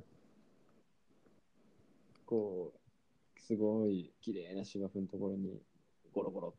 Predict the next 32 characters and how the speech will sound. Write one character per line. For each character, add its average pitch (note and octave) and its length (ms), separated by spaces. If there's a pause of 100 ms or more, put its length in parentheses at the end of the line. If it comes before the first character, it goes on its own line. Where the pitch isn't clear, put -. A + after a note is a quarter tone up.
っ - 40
て - 80
こ - 140 (120)
う - 20
石 - 180
が - 100
落 G#2 100
ち - 120
て - 100
る - 140
ま F#2+ 120
ん F#2+ 100
ま F#2+ 120
に F#2 160
な F2+ 60
っ F2 40
て - 240
た A2+ 80
り、 D3 300
綺 G2+ 160
麗 G2 120 (100)
に G2+ 100
並 F#2+ 180
ん F2+ 220
で F#2+ 100
る - 120
と - 120
こ - 100
ろ - 60
が - 80
あ - 40
っ - 40